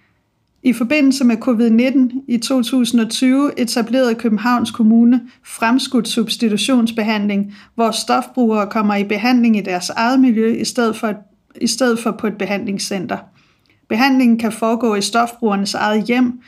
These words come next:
på et værested, et herberg, et stofindtagelsesrum eller lignende. Behandlingen blev etableret, da man i forbindelse med nedlukningen på grund af covid nitten stod med en gruppe stofbrugere,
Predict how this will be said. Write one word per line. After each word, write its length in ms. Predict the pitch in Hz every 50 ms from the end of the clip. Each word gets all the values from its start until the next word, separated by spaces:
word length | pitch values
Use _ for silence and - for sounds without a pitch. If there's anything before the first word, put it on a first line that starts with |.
| - - _ _ -
på 80 | -
et 140 | 220 190 190
værested, 680 | 196 190 190 208 240 240 - - - 226 214 214 226 240 226 - _
et 160 | - 220 196 -
herberg, 560 | - 214 208 233 240 - 240 214 202 202 -
et 100 | 190 196
stofindtagelsesrum 1200 | - - - 233 247 240 262 247 214 214 - 226 208 190 185 - - 202 196 - 226 220 202 202 -
eller 220 | - 226 202 208 208
lignende. 520 | 196 202 202 190 214 202 202 202 202 202 - - - _ _ _ _ _ _ _ _ _
Behandlingen 520 | - 240 226 277 285 285 277 277 262 247 226
blev 180 | 240 247 233
etableret, 600 | 233 226 - 240 233 233 240 277 277 262 247 233 233
da 100 | 240 247
man 200 | 233 233 233 226
i 60 | 226 226
forbindelse 540 | 226 247 208 262 269 262 254 233 233 -
med 120 | 233 226 226
nedlukningen 680 | 220 233 240 262 262 262 240 226 226 240 226 220 214
på 120 | 208 -
grund 280 | 226 226 240 269 254 247
af 60 | 247 240
covid 300 | - 240 226 202 226 220
nitten 320 | 214 220 240 247 254 247
stod 280 | 220 - - 269 269 262
med 140 | 233 233 220
en 80 | 208
gruppe 260 | 202 - 226 214 226 214
stofbrugere, 760 | - - 240 233 240 233 - - 226 214 214 220 214 208